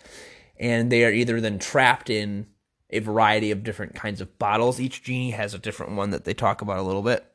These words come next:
And, or they are bound into servitude. Whether they're trapped in a bottle or not is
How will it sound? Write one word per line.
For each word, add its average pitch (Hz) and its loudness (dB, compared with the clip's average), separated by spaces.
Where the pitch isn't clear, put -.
And, 113 0
or 131 6
they 123 4
are 104 4
bound 127 4
into 107 -4
servitude. 135 -2
Whether 117 2
they're 101 2
trapped - 0
in 117 -4
a 104 -2
bottle 127 4
or 107 0
not 104 -2
is 85 -6